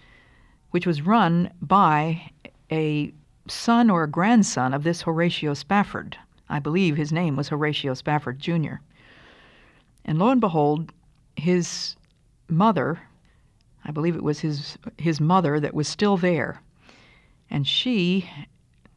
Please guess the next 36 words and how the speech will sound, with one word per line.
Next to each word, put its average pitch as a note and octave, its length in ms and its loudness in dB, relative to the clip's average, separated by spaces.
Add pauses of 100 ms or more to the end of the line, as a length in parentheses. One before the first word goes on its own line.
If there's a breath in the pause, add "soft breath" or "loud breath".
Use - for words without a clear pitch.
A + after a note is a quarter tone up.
obviously D#3 380 -4
it C#3+ 80 -4
couldn't E3+ 200 0
have D3+ 60 0
been D3 140 0
the C#3 60 0
son D3 360 2
of C3+ 120 -4
this - 380 -6
hymn F#3 280 2
writer, C3+ 300 -2
it C3+ 80 -4
must C#3 180 -4
have D#3+ 60 -6
been D3+ 80 -2
the C#3+ 80 -2
grandson, D#3+ 520 0
because C#3+ 480 -2 (1000 loud breath)
I F#3+ 200 4
was G3 160 4
able D#3+ 220 2
to E3 80 -4
have C#3+ 300 -4
tea C#4 220 -2
with E3+ 120 0
his C#3 220 -2
mother, B2+ 340 -2 (800 soft breath)
and D3 180 -2
she B3 140 0
told F3+ 280 0
me D3+ 120 0
that D#3 200 -2
she A3+ 200 -2
was A#3+ 160 -2
the F3+ 80 -4
child C#3+ 500 0